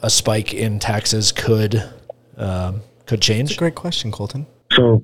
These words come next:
Speaker 3: funny thing you mentioned that. Somebody had told me not too long ago that we need to start doing more, like,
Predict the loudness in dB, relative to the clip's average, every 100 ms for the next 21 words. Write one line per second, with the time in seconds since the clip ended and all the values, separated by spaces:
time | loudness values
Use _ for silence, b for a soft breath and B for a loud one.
0 | 4 6 8 8 8 6 4 4 4 2
1 | _ _ _ 6 8 8 8 6 2 -2
2 | -2 -2 -2 2 6 8 8 8 8 6
3 | 6 6 6 8 8 8 8 6 6 8
4 | 6 4 4 4 6 6 6 6 8 8
5 | 6 4 0 _ _ _ 4 6 4